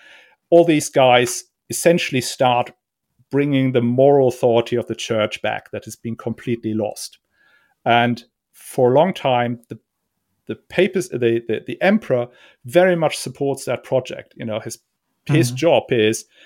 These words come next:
Speaker 1: because there's this undercurrent of people who want better clergy, he puts himself at the forefront of that movement and says, "Look, you know, I'm, I've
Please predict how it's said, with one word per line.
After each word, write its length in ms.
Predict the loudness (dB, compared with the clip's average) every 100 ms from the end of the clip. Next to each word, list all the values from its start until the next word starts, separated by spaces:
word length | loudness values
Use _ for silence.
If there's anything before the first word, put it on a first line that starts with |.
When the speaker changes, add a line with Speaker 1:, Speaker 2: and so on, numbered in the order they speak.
| _
Speaker 1:
because 360 | -12 2 2 4
there's 240 | 0 0
this 140 | -4 -4
undercurrent 560 | -2 0 -2 -2 -4 -2
of 120 | -6
people 280 | -8 -8 -6
who 100 | -6
want 500 | -4 0 0 0 -2
better 280 | -2 -2 -6
clergy, 600 | 0 2 2 0 -4 -8 _ _ _ _
he 160 | -6 -6
puts 240 | -2 -2
himself 360 | -2 0 2 2
at 80 | -2
the 60 |
forefront 500 | -2 0 0 0 -4
of 100 | -2
that 160 | -4 -2
movement 360 | -2 -2 -4
and 100 | -4
says, 260 | -4 -6 0
"Look, 200 | -2 0
you 60 | -6
know, 100 | -4
I'm, 260 | -2 -4 -6 _ _ _
I've 200 | -8 -8